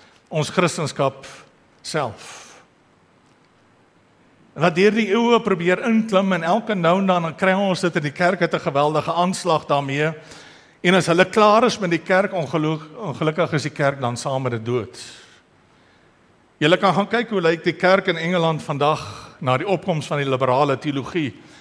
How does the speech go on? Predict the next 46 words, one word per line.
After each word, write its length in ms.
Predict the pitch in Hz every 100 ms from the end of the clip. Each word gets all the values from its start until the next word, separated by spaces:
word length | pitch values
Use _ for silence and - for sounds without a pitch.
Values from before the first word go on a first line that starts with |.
| -
in 140 | 147
Engeland 760 | 151 170 151 131 110 - - - _ _ -
twee 160 | 143
dekades, 580 | 135 127 135 123 120 -
ag, 140 | 143 -
twee 200 | 143 131
eeue 260 | 123 113
terug. 220 | - 120 - - - - _ _ _ _ _ _ _ _ _ _ _ _ -
Spurgeon 440 | - 202 214 202
het 120 | 185
opgestaan 560 | 202 214 202 - 196 180
en 100 | 165
het 160 | 165
presies 380 | - 151 240 214
teen 180 | 214 202
hierdie 220 | 165 165
dinge 260 | 185 175 175
gewaarsku 600 | 165 143 165 214 - 180
en 80 | 175
dieselfde 440 | 170 190 190 139
hart 240 | 185 -
is 160 | 190 -
gehad 440 | 170 - 143 160
het 120 | 190 165
vir 100 | 160
die 80 |
ding 240 | 156 165 151 - -
en 140 | 185
gepraat 480 | 185 202 208 220 247
daaroor, 360 | 220 185 202 180
"Luister, 640 | 135 180 277 233 233 233
o 100 | 202
kerk, 560 | 202 214 240 233 - - - -
ons 260 | 202 214 -
kan 200 | 220 240
nie 140 | 262
die 120 | 247
Bybel 420 | 175 170 233 208 214
aanpas 460 | 277 247 208 196
by 100 | 185
die 100 | 185
mens 380 | 170 202 302 -
van 140 | 247
die 260 | 220 220 202
uur 180 | 196 190
nie. 280 | 190 202